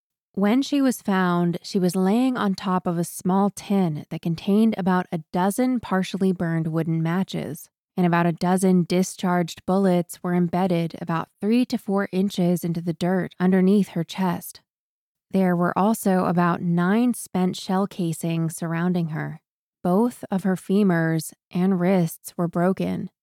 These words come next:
and there was damage done to the back of her skull that appeared to be two holes. A brand new flashlight and four batteries, along with their receipt, were found inside a brown paper bag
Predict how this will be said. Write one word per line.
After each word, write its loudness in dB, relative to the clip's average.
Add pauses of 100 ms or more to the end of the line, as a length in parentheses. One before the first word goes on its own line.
(120)
and 0
there -2
was -4
damage 0
done 2
to -6
the -4
back -2
of -8
her -2
skull -2
that -4
appeared -6
to -2
be 0
two -4
holes. -4 (1000)
A 0
brand -2
new 4
flashlight -4
and -2
four -2
batteries, 0
along 0
with -2
their 0
receipt, -4
were -2
found 0
inside 0
a -4
brown 0
paper -4
bag -2